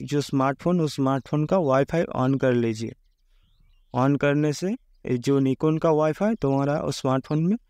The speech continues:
शो हो जाएगा, उसको कनेक्ट कर लीजिए। देखो, कनेक्ट हो जाने के बाद एक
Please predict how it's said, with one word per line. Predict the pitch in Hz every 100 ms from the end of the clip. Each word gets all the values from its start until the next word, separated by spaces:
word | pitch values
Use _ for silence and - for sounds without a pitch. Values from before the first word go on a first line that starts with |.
| _ -
शो | - 147
हो | 131 127
जाएगा, | 123 117 113 139 -
उसको | 131 156 151
कनेक्ट | 123 127 139
कर | - 120
लीजिए। | 117 113 113 - 120
देखो, | 127 - -
कनेक्ट | - 104 107 123 139 147
हो | 147
जाने | 147 151
के | 156 151
बाद | 156 170 _ -
एक | 139